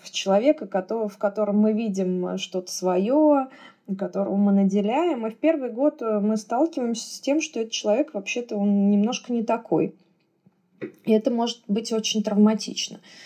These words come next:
И, конечно, э, на этом этапе могут, э, м, появляться ссоры, злость, э, те же самые обиды,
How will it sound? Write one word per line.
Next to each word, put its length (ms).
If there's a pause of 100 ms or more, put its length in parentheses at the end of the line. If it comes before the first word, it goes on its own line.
(280)
И, 200
конечно, 1000
э, 0
на 180
этом 200
этапе 420
могут, 420
э, 400
м, 720 (220)
появляться 540
ссоры, 600 (360)
злость, 580
э, 120
те 180
же 120
самые 460
обиды, 480